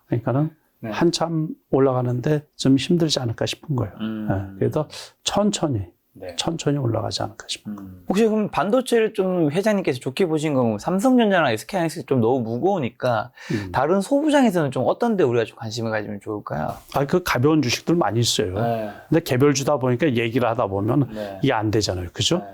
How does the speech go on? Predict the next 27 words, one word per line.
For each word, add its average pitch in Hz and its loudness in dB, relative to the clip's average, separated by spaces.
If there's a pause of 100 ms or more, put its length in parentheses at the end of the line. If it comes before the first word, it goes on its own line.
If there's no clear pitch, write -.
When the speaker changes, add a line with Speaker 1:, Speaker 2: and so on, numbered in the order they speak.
(220)
Speaker 1:
아, - -2
그래서 160 2 (100)
그런 185 4
주식들은 180 2
아주 147 0
가볍고 156 0
그런 165 4
걸 180 6
사라는 202 4
게 185 6
아니에요. 131 4
Speaker 2:
네. 107 -8
Speaker 1:
미래 135 6 (300)
반도체를 131 2
Speaker 2:
예시. 120 2
Speaker 1:
이렇게, 170 0
예, 117 4
예시로 127 4
해서 127 -2 (220)
이렇게 147 2 (400)
올라오면 190 4
안 101 -2
돼요. 95 -2
올라오면. 92 -2
올라오면 156 4
안 110 0
되고, 107 2